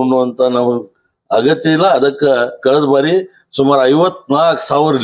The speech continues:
ಲೀಡ್ಲೆ ಈ ಕ್ಯಾಂಡಿಡೇಟ್ ವಿರುದ್ಧ ನಮ್ಮ ಕ್ಯಾಂಡಿಡೇಟ್ ಆರ್ಸ್ ಬಂದಿದೆ.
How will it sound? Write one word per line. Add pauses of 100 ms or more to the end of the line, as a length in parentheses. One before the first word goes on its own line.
ಲೀಡ್ಲೆ (760)
ಈ (100)
ಕ್ಯಾಂಡಿಡೇಟ್
ವಿರುದ್ಧ
ನಮ್ಮ
ಕ್ಯಾಂಡಿಡೇಟ್ (120)
ಆರ್ಸ್
ಬಂದಿದೆ.